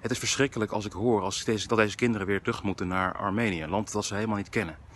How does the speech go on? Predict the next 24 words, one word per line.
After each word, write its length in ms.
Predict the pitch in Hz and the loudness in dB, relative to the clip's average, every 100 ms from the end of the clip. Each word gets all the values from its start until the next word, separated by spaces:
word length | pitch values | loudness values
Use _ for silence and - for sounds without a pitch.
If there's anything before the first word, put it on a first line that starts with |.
| - - - - | -18 -16 -16 -10
En 120 | - 113 | -2 2
wat 80 | |
ik 120 | 117 139 | 2 2
ook 120 | 131 | 2
zo 140 | 120 | -2
verschrikkelijk 420 | 107 127 117 113 | -4 -4 -4 -4
vind, 320 | - 107 107 - | 0 0 0 -4
is 120 | 110 | -4
dat 100 | 110 | -2
die 100 | 110 | 0
overheid 520 | 120 123 113 117 110 | 0 0 2 2 2
die 160 | 107 104 | 0 0
in 100 | 98 | 0
ons 220 | 143 - | 0 0
vraagt 480 | 113 113 147 - - | 2 2 2 -4 -6
als 160 | - | -4
speciaal 340 | - - - 107 | -2 0 0 -2
onderwijsinstelling, 640 | 120 113 104 117 110 120 - - - - - | -2 -2 -2 0 0 -2 -6 -14 -20 -12 -6
hoe 120 | 139 | 0
kunnen 200 | 139 117 | 2 4
we 60 | |
nou 140 | 113 110 | 4 2
voorkomen 520 | - 143 143 127 101 | 2 4 6 4 2
dat 220 | 104 - | 0 -2